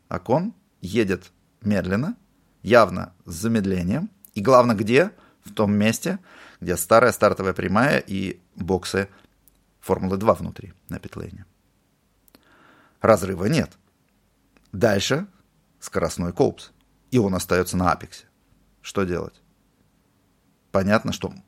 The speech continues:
я не говорю, что понятно, что будет пейскар, но понятно, что он может быть. Значит, стратеги команды должны быть готовы, в принципе, к разному развитию событий, да? Ну, то есть, с-, состоит в чем работа стратега команды?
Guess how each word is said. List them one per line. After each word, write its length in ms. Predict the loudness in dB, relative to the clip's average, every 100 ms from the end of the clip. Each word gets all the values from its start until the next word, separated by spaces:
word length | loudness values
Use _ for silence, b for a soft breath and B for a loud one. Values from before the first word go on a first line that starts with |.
| _ _ -6
я 120 | 0
не 80 | 2
говорю, 120 | 2
что 100 | 2
понятно, 400 | 4 4 4 2
что 140 | -2
будет 400 | -2 0 -2 -4
пейскар, 400 | -8 -12 -14 -16 -8
но 80 | 0
понятно, 340 | 2 4 0
что 140 | 0
он 80 | 0
может 420 | 2 2 0 -2
быть. 240 | -10 -20 _ b b
Значит, 260 | 0 0 -2 B B -6
стратеги 480 | 4 6 6 2
команды 420 | 4 6 6 4 2
должны 300 | 2 4 2
быть 160 | 4
готовы, 340 | 2 4 2 0
в 80 |
принципе, 480 | 0 0 0 -4 -8
к 80 | 2
разному 360 | 2 4 0 -2
развитию 400 | -2 -4 -8 -8
событий, 400 | -6 -6 -10 -8
да? 200 | -6 -8 b b -2
Ну, 100 | 4
то 80 |
есть, 140 | 4 2 B B B -20 _ -20 -20 -20 -10
с-, 240 | -8 -8
состоит 600 | -8 -2 0 4 6 4
в 180 | -2 -6
чем 320 | 6 8 8
работа 380 | 4 2 2 -2
стратега 480 | -4 -2 0 -2 -4
команды? 480 | -8 -10 -10 -14